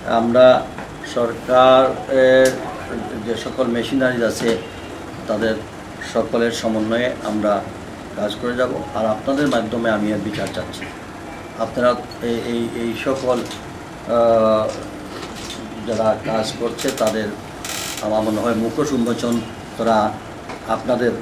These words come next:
আপনারা যেভাবে অতীতে করেছেন, আগামীতে করবেন, সেই প্রত্যাশা রেখে আজকের এই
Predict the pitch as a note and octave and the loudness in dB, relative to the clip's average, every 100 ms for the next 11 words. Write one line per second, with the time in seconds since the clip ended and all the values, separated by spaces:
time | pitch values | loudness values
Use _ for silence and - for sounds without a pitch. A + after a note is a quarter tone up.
0 | - - A#2 C3 B2 B2+ C3 B2 C3+ C#3 | -8 -4 -2 0 4 6 8 6 4 2
1 | D3 D3 C#3 D3+ - - - G#2 G#2 G2 | 2 2 0 -4 -8 -6 -4 -2 -2 -2
2 | G2+ G#2+ F#2+ G2 F#2+ A2+ A2 A#2 - A#2+ | -6 -6 -6 -6 -6 -6 -6 -8 -4 -2
3 | B2+ B2 C3+ B2+ - - - - A2 - | 0 0 -2 -4 -8 -12 -8 -2 -2 0
4 | C3+ B2 B2 | 2 2 2